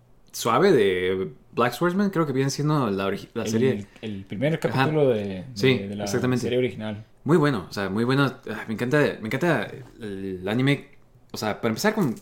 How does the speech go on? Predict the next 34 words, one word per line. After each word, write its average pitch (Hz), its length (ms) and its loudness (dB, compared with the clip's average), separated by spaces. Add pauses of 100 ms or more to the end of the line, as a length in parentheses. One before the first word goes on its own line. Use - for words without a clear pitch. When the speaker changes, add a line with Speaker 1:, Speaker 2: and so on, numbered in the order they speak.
(100)
Speaker 1:
yo 123 200 2
lo 156 80 6
vi 165 280 4
sin 113 220 -4
saber 101 240 -2
nada 120 240 2
del 92 100 -4
Black 104 220 -2
Swordsman, 139 400 -2
entonces 107 380 -6
como 107 160 -2
que 98 80 -6
te 101 80 -6
da 101 60 0
Speaker 2:
Ujú. 95 60 -2
Speaker 1:
otra 120 140 -4
perspectiva 107 500 -4
de, 104 240 0 (840)
pues, 107 200 0
o 95 40 -6
sea, 98 240 0
de 95 100 -2
Griff, 127 240 2
¿no? 127 200 -2
Spoilers 127 340 2
para 95 280 0 (160)
Berserk, 123 360 0
si 107 120 -4
lo 98 80 -2
van 104 120 -2
a 107 40 0
ver, 110 180 0
pero 104 220 0
este, 117 460 4